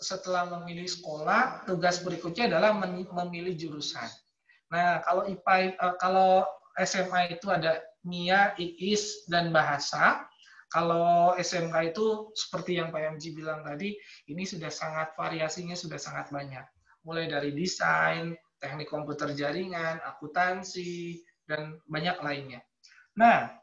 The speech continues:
selanjutnya, setelah kalian belajar pada jurusan tertentu, kalian akan mulai mengenali passion kalian. "Oh iya, Pak M G, saya senangnya debat, saya senangnya ngomong." Atau, "Pak, saya senangnya nganalisis,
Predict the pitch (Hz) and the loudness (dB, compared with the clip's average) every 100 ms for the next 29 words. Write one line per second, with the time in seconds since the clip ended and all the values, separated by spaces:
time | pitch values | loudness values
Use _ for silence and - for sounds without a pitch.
0 | _ - _ _ - - - 226 226 226 | _ -20 _ _ -20 -20 -2 4 4 4
1 | 302 302 180 139 165 220 226 208 208 226 | 0 -2 -2 2 6 6 4 -2 4 4
2 | 247 202 202 196 180 180 170 175 175 170 | 4 2 0 -2 0 2 0 0 -2 -2
3 | 165 156 151 147 143 147 - 131 131 202 | -2 -4 -6 -8 -8 -8 -12 -12 -6 0
4 | 262 277 - 156 170 214 190 190 185 180 | 2 2 -2 -4 0 0 0 0 -2 -4
5 | 175 190 185 175 170 165 180 175 156 170 | -4 -4 -6 -6 -4 -2 -2 -4 -4 -4
6 | 156 147 147 139 120 - _ _ _ _ | -6 -6 -6 -6 -8 -12 _ _ _ _
7 | _ _ _ - 220 233 240 - - _ | _ _ _ -6 0 4 4 4 0 _
8 | - - _ _ - _ 156 175 190 240 | -20 -20 _ _ -20 _ 0 2 2 2
9 | 214 220 233 233 214 208 214 185 147 143 | 2 2 2 2 2 4 2 2 2 4
10 | 139 139 170 185 202 185 185 185 180 170 | 4 4 0 0 0 -2 -4 -6 -6 -6
11 | 160 147 139 - 147 156 247 277 - 226 | -6 -6 -6 -6 -8 -4 -6 -6 -4 -4
12 | - - _ - 196 233 240 226 240 262 | -4 -12 _ -10 -6 -4 -4 -4 -4 -6
13 | 214 196 196 208 - - | -6 -6 -6 -8 -10 -12